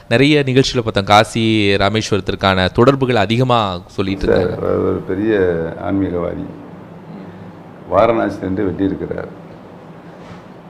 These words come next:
Speaker 2: நம்முடைய கர்மாக்களை தீர்ப்பதற்கு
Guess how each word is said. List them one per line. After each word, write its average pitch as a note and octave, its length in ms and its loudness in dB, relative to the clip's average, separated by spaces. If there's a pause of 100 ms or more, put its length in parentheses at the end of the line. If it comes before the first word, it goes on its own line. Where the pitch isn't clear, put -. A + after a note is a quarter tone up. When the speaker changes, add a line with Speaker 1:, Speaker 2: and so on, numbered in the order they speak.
(420)
Speaker 2:
நம்முடைய G2 600 -2 (280)
கர்மாக்களை A2+ 800 0 (640)
தீர்ப்பதற்கு G#2 720 -2